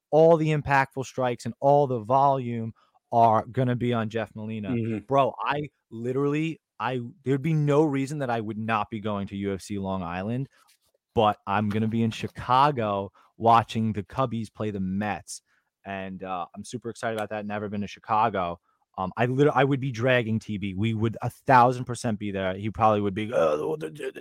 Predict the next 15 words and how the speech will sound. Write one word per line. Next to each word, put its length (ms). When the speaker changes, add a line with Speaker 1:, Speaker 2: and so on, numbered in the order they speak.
Speaker 1:
we'd, 380
we'd 180
be 140
going. 300
Like, 160
there'd 100
be 60
Speaker 2:
Oh, 140
Speaker 1:
no 120
Speaker 2:
well, 180
you 60
Speaker 1:
reason. 120
Speaker 2:
know 180
what? 220
Now, 360